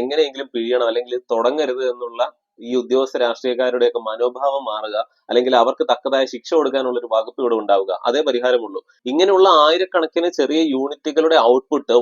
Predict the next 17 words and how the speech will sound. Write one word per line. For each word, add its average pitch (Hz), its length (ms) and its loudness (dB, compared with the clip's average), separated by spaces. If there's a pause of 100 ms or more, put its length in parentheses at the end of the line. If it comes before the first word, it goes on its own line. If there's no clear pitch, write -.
വളരെ 117 360 2
വലുതായിരിക്കും. 107 520 0 (140)
അതാണ് 185 380 4
കേരളത്തിന് 147 460 -2
അഭികാമ്യം. 110 480 -4
അതുപോലെ 135 340 0
ഹെൽത്ത് 127 340 -4
ടൂറിസം, 107 400 -6
എഡ്യൂക്കേഷൻ 135 520 -4
ടൂറിസം, 104 340 -8 (240)
ഇങ്ങനെയുള്ള 190 560 2
കാര്യങ്ങളൊക്കെയാണ്. 170 680 -4 (260)
വിദേശത്ത് 175 500 4
നിന്ന് 202 180 0
ആൾ 175 140 2
ഇവിടെ 165 200 2
വരണം, 98 220 -6